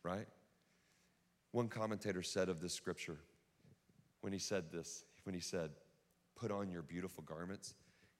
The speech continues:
he said, "It's as if the text is telling us that God has laid out our clothes for us for the day,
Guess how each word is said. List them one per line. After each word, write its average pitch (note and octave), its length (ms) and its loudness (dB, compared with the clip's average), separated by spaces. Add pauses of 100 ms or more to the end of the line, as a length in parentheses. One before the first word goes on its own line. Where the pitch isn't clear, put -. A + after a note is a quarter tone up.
he G#2 80 -4
said, F#2+ 300 0 (120)
"It's G2+ 180 -6
as F#2+ 160 -4
if A#2+ 220 -4
the G2 80 -4
text - 420 -6
is F#2 140 -6
telling G2 320 -6
us F2 120 -6
that - 200 -12
God F#2 380 -6 (400)
has F2 160 -8
laid F#2+ 320 -4
out G2 240 -8 (500)
our F#2+ 140 -2
clothes A2 420 -2
for - 240 -12
us - 300 -12 (340)
for E2+ 80 -6
the D#2+ 140 -4
day, D2+ 220 -6